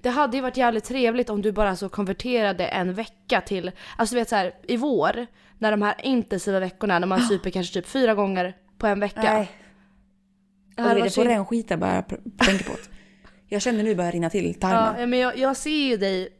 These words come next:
Speaker 1: ligga på mitt toalettgolv.
Speaker 2: Mm.
Speaker 1: Halvt i spya,
Speaker 2: Mm.
Speaker 1: kallsvettas.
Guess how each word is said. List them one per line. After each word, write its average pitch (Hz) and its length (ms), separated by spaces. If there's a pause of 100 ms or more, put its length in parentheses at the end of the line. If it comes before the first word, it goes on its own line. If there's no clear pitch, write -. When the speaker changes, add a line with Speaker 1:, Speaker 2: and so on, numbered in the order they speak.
Speaker 1:
ligga 220 560
på 226 320
mitt 202 320
toalettgolv. 202 760
Speaker 2:
Mm. 220 500
Speaker 1:
Halvt 240 320
i 208 60
spya, 180 480
Speaker 2:
Mm. 269 140
Speaker 1:
kallsvettas. 214 760